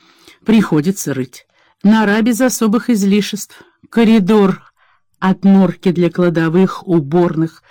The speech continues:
жилая комната. Все, что нужно одинокому холостяку. Впрочем, в северных европейских лесах С С С Р находили в одной зимней норе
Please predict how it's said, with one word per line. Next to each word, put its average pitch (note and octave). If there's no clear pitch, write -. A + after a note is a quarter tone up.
жилая F#3
комната. D#3+
Все, E4
что C4
нужно A3+
одинокому E3
холостяку. C#3
Впрочем, D4
в -
северных C4
европейских A#3+
лесах A#3
С A3
С A3
С G#3+
Р A#3
находили G#3+
в F#3+
одной G3+
зимней F3+
норе E3+